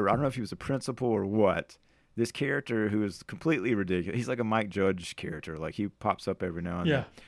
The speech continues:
Speaker 1: But he just comes out into the waiting area and is like, "Okay, Sean, let's go in here and talk about," I mean, he's always, like, thinking that John Cryer is a student already there, and he thinks he's this guy named Sean,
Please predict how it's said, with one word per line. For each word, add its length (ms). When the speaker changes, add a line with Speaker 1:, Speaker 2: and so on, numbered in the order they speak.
Speaker 1:
But 340
he 400
just 300
comes 320
out 240
into 200
the 140
waiting 380
area 380
and 300
is 140
like, 200
"Okay, 380
Sean, 440
let's 200
go 240
in 100
here 180
and 100
talk 220
about," 260
I 60
mean, 120
he's 140
always, 320
like, 200
thinking 600
that 160
John 160
Cryer 480
is 260
a 120
student 440
already 360
there, 340
and 200
he 80
thinks 200
he's 140
this 160
guy 240
named 200
Sean, 600